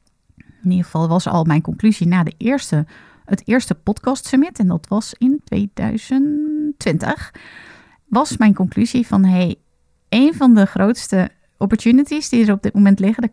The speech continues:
kansen voor jou als ondernemende podcaster, dat is om dagelijks te podcasten. Doen nog maar heel weinig ondernemers, nog maar heel weinig podcastmakers. En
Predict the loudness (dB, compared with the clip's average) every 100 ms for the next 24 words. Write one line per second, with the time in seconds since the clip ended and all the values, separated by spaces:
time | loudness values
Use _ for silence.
0 | _ 0 2 2 -2 -8 -4 0 2 0
1 | 0 2 6 6 4 2 -4 0 -2 0
2 | -2 -4 -6 -20 -20 -20 -4 0 0 -2
3 | -4 -2 -2 -4 -12 -16 _ _ -4 0
4 | 0 -2 -6 -2 -2 -4 -10 -10 -10 -8
5 | -8 -8 -6 0 2 4 6 6 6 4
6 | 4 4 4 2 -2 -12 _ -10 -4 -2
7 | -2 -4 -2 0 2 4 4 2 0 -2
8 | -4 -4 -2 -4 -4 -4 -6 -8 -20 -20
9 | -20 -20 -20 -2 2 4 6 8 6